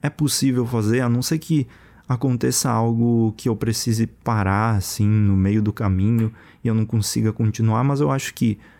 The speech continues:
pelo menos, eu acho que dá certo. Se eu não fizer episódios de quinze minutos, episódios de,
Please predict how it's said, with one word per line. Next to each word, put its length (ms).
pelo 200
menos, 600
eu 160
acho 180
que 100
dá 160
certo. 460
Se 180
eu 40
não 120
fizer 580
episódios 580
de 100
quinze 340
minutos, 600
episódios 460
de, 160